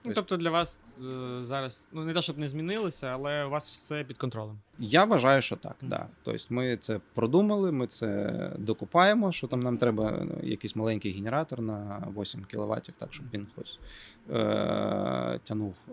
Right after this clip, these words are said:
Speaker 2: е, охрану, камери, якісь там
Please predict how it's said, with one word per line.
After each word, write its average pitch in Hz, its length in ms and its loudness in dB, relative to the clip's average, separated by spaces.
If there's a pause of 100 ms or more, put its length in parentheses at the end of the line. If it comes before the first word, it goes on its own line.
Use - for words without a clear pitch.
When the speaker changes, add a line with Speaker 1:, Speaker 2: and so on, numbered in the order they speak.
Speaker 2:
е, - 40 -4 (340)
охрану, 156 800 0
камери, 123 960 0 (260)
якісь 101 280 -8
там 95 220 -10